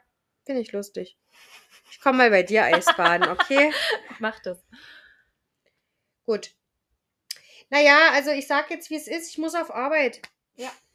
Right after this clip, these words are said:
Speaker 2: Und deswegen werden wir die Folge jetzt auch hier beenden. Das war eine etwas kürzere Folge, ist
Speaker 1: Ja,
Speaker 2: aber gar
Speaker 1: dafür
Speaker 2: kein
Speaker 1: war die
Speaker 2: Problem,
Speaker 1: letzte
Speaker 2: finde
Speaker 1: ja
Speaker 2: ich.
Speaker 1: bisschen länger.
Speaker 2: Genau.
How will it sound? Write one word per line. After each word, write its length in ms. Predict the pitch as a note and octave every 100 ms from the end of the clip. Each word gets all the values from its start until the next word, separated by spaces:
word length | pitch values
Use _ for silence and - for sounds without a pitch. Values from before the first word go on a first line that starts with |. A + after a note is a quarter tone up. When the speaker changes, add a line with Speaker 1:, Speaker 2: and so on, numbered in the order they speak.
| _
Speaker 2:
Und 100 | B3
deswegen 420 | A#3 B3 C4+ C4 A#3
werden 200 | A3+ B3
wir 60 |
die 80 | A3+
Folge 220 | G#3+ B3
jetzt 100 | A#3
auch 60 | A3
hier 140 | A3+
beenden. 280 | F#3 G3+ C#4
Das 160 | G4 -
war 60 | B3+
eine 140 | A3
etwas 240 | - G3
kürzere 360 | - A3+ D#4+ F4
Folge, 260 | - D4+ C#4+
ist 60 |
Speaker 1:
Ja, 60 | G3+
Speaker 2:
aber 80 | G#3
gar 100 | A3
Speaker 1:
dafür 140 | A3+
Speaker 2:
kein 60 | A3
Speaker 1:
war 120 | G#3+
die 60 | A3+
Speaker 2:
Problem, 160 | G#3+ B3+
Speaker 1:
letzte 160 | B3+
Speaker 2:
finde 80 | A#3+
Speaker 1:
ja 80 | G#3+
Speaker 2:
ich. 60 |
Speaker 1:
bisschen 360 | G3+ G3+ G#3+ F#3+
länger. 280 | E3+ E3 E3
Speaker 2:
Genau. 420 | G#3 G3 F3+ F3+